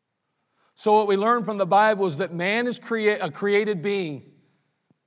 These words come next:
and has an eternal soul. Matthew sixteen twenty-six, "For what is a man profit if he shall gain the whole world and lose his own soul?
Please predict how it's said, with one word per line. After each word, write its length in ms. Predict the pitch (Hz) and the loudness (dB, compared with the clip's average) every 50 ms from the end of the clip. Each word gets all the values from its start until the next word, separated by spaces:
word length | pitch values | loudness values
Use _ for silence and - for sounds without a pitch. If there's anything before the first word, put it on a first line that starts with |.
| _ _ _ _ _ _ _ _ _ _ _ _ _ _ _ - | _ _ _ _ _ _ _ _ _ _ _ _ _ _ _ -8
and 160 | 185 190 170 | -6 -6 -4
has 380 | - - 208 202 196 180 139 180 | -2 0 0 0 0 0 -2 -6
an 80 | 180 | -8
eternal 580 | 170 147 - - - 208 214 202 190 165 143 127 | -8 -10 -12 -12 -8 -8 -6 -6 -6 -6 -8 -10
soul. 720 | - - - - 180 170 151 131 104 87 - - - _ _ _ _ _ _ _ _ _ _ _ _ _ _ _ _ _ _ _ _ _ _ _ _ _ _ _ _ _ _ _ _ _ _ _ _ _ _ _ _ _ _ _ _ _ _ _ _ _ _ _ _ _ _ _ _ _ _ _ _ _ _ _ _ _ _ _ _ _ _ _ _ _ _ _ _ _ _ _ _ _ _ _ _ | -12 -14 -10 -8 -6 -6 -6 -8 -10 -12 -16 -20 -20 _ _ _ _ _ _ _ _ _ _ _ _ _ _ _ _ _ _ _ _ _ _ _ _ _ _ _ _ _ _ _ _ _ _ _ _ _ _ _ _ _ _ _ _ _ _ _ _ _ _ _ _ _ _ _ _ _ _ _ _ _ _ _ _ _ _ _ _ _ _ _ _ _ _ _ _ _ _ _ _ _ _ _ _
Matthew 340 | - 120 147 151 - - 151 | -10 -6 -6 -6 -6 -6 -10
sixteen 460 | - - 180 - - - 175 160 143 | -8 -8 -8 -8 -8 -8 -10 -8 -8
twenty-six, 580 | - - 170 156 151 135 - - 185 160 139 - | -8 -8 -8 -8 -8 -8 -10 -8 -8 -8 -8 -8
"For 100 | - 165 | -10 -8
what 220 | 151 156 165 165 | -4 -4 -4 -4
is 260 | 165 156 - - - - | -6 -8 -12 -16 -18 -16
a 60 | 165 | -12
man 220 | 156 175 175 170 143 | -10 -8 -8 -8 -8
profit 420 | - - 175 160 - - 135 120 | -8 -8 -8 -8 -8 -12 -14 -14
if 100 | 127 113 | -14 -14
he 120 | 123 123 113 | -14 -14 -14
shall 180 | - 135 139 | -14 -14 -14
gain 300 | 131 117 139 151 160 165 | -12 -12 -10 -10 -10 -10
the 80 | 170 156 | -12 -10
whole 200 | 127 165 170 175 | -10 -8 -8 -8
world 340 | 170 180 175 156 127 117 117 | -8 -8 -8 -8 -10 -10 -12
and 120 | 127 131 | -12 -12
lose 160 | 135 139 135 | -12 -12 -12
his 160 | 131 139 117 131 | -12 -14 -14 -14
own 200 | 143 147 156 147 | -14 -14 -16 -18
soul? 280 | - - 196 208 190 | -20 -20 -20 -20 _